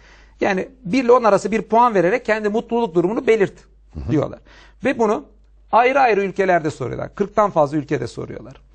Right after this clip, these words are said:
Speaker 1: İnsanların büyük bir ço-, çoğunluğu aslında dünyada kendini mutlu tanımlıyor.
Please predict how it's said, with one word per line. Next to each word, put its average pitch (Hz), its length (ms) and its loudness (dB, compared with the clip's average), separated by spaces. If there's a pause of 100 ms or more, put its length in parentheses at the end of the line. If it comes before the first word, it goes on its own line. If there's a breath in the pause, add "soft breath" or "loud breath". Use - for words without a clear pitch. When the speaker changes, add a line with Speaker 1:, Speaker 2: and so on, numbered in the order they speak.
(500 soft breath)
Speaker 1:
İnsanların 226 720 0 (220)
büyük 254 240 0
bir 190 80 0
ço-, 143 320 -4
çoğunluğu 135 500 -2
aslında 156 420 -4
dünyada 147 440 -4
kendini 220 320 -4
mutlu 233 260 -6
tanımlıyor. 127 500 -4